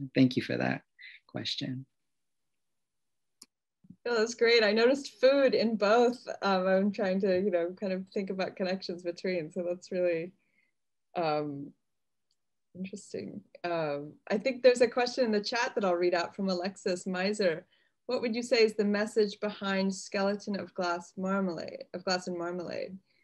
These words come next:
Speaker 2: Um, so sort of not food related, but <laughs>
Speaker 1: <laughs>
Speaker 2: there's marmalade. So.
Speaker 1: Yeah,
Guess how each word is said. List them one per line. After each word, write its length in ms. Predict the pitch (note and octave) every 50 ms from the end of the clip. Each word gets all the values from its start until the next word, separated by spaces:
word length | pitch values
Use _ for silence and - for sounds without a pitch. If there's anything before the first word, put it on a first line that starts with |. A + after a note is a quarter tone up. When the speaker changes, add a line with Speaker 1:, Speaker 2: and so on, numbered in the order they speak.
| _ _ _ _ _ -
Speaker 2:
Um, 460 | F3+ E3+ D#3+ D3+ C#3+ D3 D3 - - _ _ _ _ _ _ _ _ _ _ _ _ _ _ _ _ -
so 280 | - - - G3+ F3 D#3+
sort 260 | D#3+ - - G3 F#3
of 140 | F3 E3 E3 - _ _ _ _ -
not 300 | F#3 F#3 F3 E3+ - -
food 180 | - F#3+ F3 D#3+
related, 460 | D#3+ D#3+ D#3+ D#3 D#3+ E3 E3 E3 E3+
but 320 | D#3+ D3 D3+ C#3+ - - - - - - -
<laughs> 180 | F#3 - - G3 F#3 - - - - -
Speaker 1:
<laughs> 0 |
Speaker 2:
there's 1300 | D4 - C4+ D4 C#4+ C#4 C4+ - - C#4 C#4+ D4+ D#4+ D4 - D4+ D#4+ C#4 B3 C#4 B3+ B3 B3 A#3+ A#3 A#3+
marmalade. 480 | A3+ A3 A3 A3 G#3 G3 F3+ E3+ E3+ - - _
So. 160 | - - - - -
Speaker 1:
Yeah, 380 | B2 B2 B2 B2 A#2 A2 A2